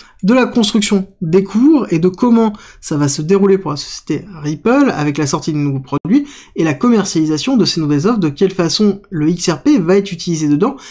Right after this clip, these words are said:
parce qu'on n'oublie pas, X R P reste un token utilitaire de X R P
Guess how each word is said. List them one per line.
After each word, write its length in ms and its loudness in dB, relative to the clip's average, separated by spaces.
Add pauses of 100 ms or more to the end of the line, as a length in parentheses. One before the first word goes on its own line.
(140)
parce 100 -12
qu'on 120 0
n'oublie 220 -2
pas, 440 0 (120)
X 240 -2
R 140 -2
P 300 2
reste 540 -2 (100)
un 100 -6
token 300 0
utilitaire 680 0 (400)
de 400 2 (140)
X 200 -2
R 160 -2
P 280 -4